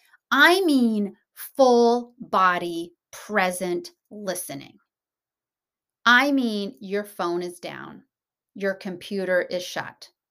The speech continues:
You're not thinking about everything on your to-do list. You are present.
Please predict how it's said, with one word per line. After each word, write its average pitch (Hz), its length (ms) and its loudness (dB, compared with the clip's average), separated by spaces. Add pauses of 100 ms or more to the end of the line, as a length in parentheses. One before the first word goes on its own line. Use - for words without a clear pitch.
(400)
You're 233 220 2
not 233 320 0
thinking 220 340 -4
about 190 560 2 (160)
everything 208 720 0
on 175 180 -4
your 165 120 -8
to-do 156 360 -14
list. - 500 -20 (1160)
You 220 260 -4
are 180 220 -2
present. 226 880 -4